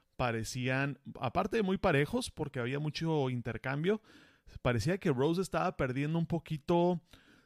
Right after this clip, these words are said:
eh, esa confianza. Y Trevor Whitman, como ya les comentaba, él, pues, es uno de los mejores coaches del mundo. Ya, como les comentaba,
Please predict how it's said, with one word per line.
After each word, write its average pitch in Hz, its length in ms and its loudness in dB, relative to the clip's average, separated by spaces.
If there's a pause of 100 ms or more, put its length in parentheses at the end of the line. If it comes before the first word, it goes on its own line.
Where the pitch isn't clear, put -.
(260)
eh, 139 580 -2
esa 170 400 -2
confianza. 143 1120 2 (340)
Y 143 380 -4 (280)
Trevor 135 300 4
Whitman, 165 480 4 (300)
como 117 220 0
ya 113 120 -2
les 135 240 -4
comentaba, 147 760 -2
él, 131 480 -6 (120)
pues, 117 220 -6
es 113 160 -4
uno 127 100 -2
de 120 60 2
los 117 100 2
mejores 117 300 -2
coaches 127 300 -2
del 117 140 -2
mundo. 160 420 2 (440)
Ya, 117 440 -2 (200)
como 123 200 -2
les 117 160 -4
comentaba, 123 560 -2